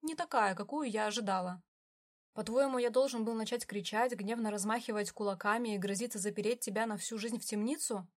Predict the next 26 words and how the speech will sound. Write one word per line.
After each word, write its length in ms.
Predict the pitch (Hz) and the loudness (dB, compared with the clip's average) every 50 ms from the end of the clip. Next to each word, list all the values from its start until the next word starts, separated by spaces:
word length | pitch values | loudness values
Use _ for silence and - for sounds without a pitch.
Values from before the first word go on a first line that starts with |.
| _ _ | _ _
если 300 | - 202 220 240 - 247 | -6 -4 -2 -2 -2 0
сию 300 | 220 - 240 240 240 226 | -2 0 0 0 0 0
минуту 300 | 220 214 208 214 220 247 | 2 2 0 0 -2 -2
не 120 | 240 226 214 | -2 -2 0
вернешь 400 | 214 208 202 202 214 220 - - | -2 -2 -2 -2 -4 -4 -4 -4
мне 80 | 226 | -4
настоящую 520 | 220 220 220 - 226 220 226 220 - 226 220 | -2 -2 -2 -2 -2 -4 -4 -4 -4 -4 -4
княжну?" 500 | - 226 220 214 208 240 269 311 - _ _ _ _ _ _ _ _ _ _ _ _ _ _ _ _ - | -2 -2 -2 0 0 0 -2 -2 -4 _ _ _ _ _ _ _ _ _ _ _ _ _ _ _ _ -4
"Да, 260 | 190 202 214 247 269 | 0 2 4 2 2
что-то 240 | - - 254 269 311 | 0 -4 -6 -6 -6
типа 220 | - 339 - 349 | -8 -6 -6 -2
того". 400 | - 359 339 262 233 240 269 - _ _ _ _ _ _ _ _ _ _ _ _ _ _ _ | 0 0 2 2 2 0 -2 -4 _ _ _ _ _ _ _ _ _ _ _ _ _ _ _
"Ох, 260 | - 185 185 165 - - | -6 -4 -4 -4 -2 -2
порой 240 | 214 208 220 214 | -2 0 0 0
с 40 | 196 | 0
женщинами 500 | 180 254 302 320 - - 214 202 208 214 - | 2 2 2 0 0 -2 0 0 0 0 2
очень 300 | 254 220 - - 196 175 | 2 2 2 2 0 0
сложно. 560 | - - 196 202 190 175 202 190 185 180 - _ _ _ _ _ - | -2 0 0 -2 -2 -2 -2 -4 -6 -8 -12 _ _ _ _ _ -6
Логика 460 | 202 247 302 320 262 240 233 - 202 | 0 0 2 2 2 0 0 0 -2
вам 180 | 190 208 208 226 | 0 0 0 2
явно 340 | 247 294 269 196 196 190 | 2 2 2 2 0 -2
чужда", 460 | - - 220 196 190 202 190 185 175 - _ _ _ _ _ _ _ _ - | -4 -4 -4 -2 0 0 0 0 -2 -6 _ _ _ _ _ _ _ _ -10
тяжело 320 | - 196 180 196 202 240 277 | -6 -4 -4 -2 0 -2 0
вздохнул 380 | 277 226 220 - 220 220 220 | 0 -2 -2 -2 -2 -4 -2
темноволосый. 840 | 220 220 214 214 202 214 214 214 202 196 180 - - 185 180 170 _ _ _ _ _ _ - | -2 -2 -2 -2 -2 -2 -2 0 0 0 0 0 -2 -2 -6 -12 _ _ _ _ _ _ -10
"Во-первых, 600 | 202 196 226 - 254 269 269 226 196 175 170 - | -8 -6 -4 0 2 2 2 2 0 -4 -6 -8